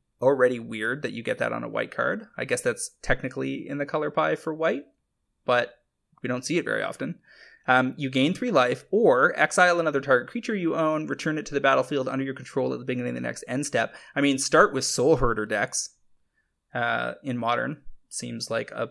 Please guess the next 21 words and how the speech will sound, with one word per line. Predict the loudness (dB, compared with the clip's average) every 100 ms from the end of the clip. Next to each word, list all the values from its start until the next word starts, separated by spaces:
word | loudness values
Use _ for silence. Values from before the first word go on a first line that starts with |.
| -8
likely | -6 -6 -4 -4
place | -4 -4
for | -2
that | -4
to | -4
get | -8
tested. | -6 -6 -4 -6
Scry | -6 -2 0 2
two | 0 -2 -2
just | -4
seems | -6 -10
great. | -2 2 2 -2
It's | -10 -10
a |
human, | -4 0 0 -2
so | -4 -6
humans | -4 -2 -2 -2
might | -4 -6
want | -6 -6
this | -8
card. | -4 0 0 -2